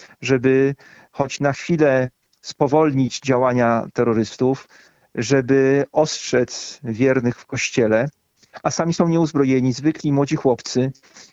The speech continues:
I, mm, to niesamowicie poruszyło moje serce, że oni mają tę wiarę i tę odwagę, by to robić.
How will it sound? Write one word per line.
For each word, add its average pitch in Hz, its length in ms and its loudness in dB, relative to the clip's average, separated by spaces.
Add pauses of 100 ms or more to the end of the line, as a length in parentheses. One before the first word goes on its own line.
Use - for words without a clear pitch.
(120)
I, 131 440 0 (160)
mm, 120 200 -8 (300)
to 156 80 0
niesamowicie 156 440 0
poruszyło 135 380 0
moje 127 200 2
serce, 127 580 0 (420)
że 120 220 0
oni 131 240 2
mają 131 520 2
tę 117 140 0
wiarę 135 600 0 (480)
i - 80 -8
tę 135 120 0
odwagę, 123 720 0 (100)
by 120 120 -4
to 131 160 2
robić. 127 600 -2